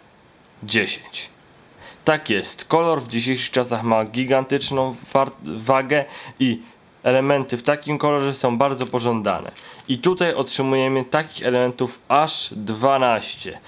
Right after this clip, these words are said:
I to właśnie w najlepszej możliwej wielkości, ponieważ jeden na dwa,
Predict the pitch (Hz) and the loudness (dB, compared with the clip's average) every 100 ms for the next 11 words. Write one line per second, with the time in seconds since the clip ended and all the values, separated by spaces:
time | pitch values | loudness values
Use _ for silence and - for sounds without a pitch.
0 | - - 120 117 127 135 139 131 117 120 | -18 -8 -6 0 2 2 2 -2 0 0
1 | 120 135 143 - 135 123 120 117 127 123 | 2 0 0 -2 0 0 0 -2 -2 0
2 | 117 110 107 127 - - 117 113 110 - | 0 0 0 0 -2 -2 0 4 2 0
3 | - 127 123 123 123 113 110 113 113 98 | 0 0 2 2 2 0 0 2 2 0
4 | 113 117 110 | -8 0 0